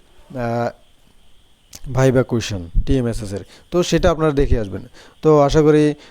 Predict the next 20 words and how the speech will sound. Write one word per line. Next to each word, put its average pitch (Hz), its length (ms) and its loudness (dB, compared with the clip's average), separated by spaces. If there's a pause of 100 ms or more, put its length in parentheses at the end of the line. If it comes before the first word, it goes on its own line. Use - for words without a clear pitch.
(140)
আহ, 123 180 -2
সবাই 147 640 2
ভালো 135 360 0
থাকবেন 135 480 -2 (300)
এবং 127 420 -4 (100)
কোনো 147 180 -2
প্রকার 135 300 -2
হেল্প 131 320 0 (160)
যদি 123 200 -4
প্রয়োজন 135 360 -2
হয়, 127 340 -2 (340)
অবশ্যই 147 480 -2 (280)
এই, 156 460 -2
আহ, 90 560 -14
ভিডিওর 135 380 -2
কমেন্ট 127 380 -4
বক্সে 120 240 -2
আপনারা 117 360 -2 (280)
কমেন্ট 139 320 -2
করবেন 147 340 2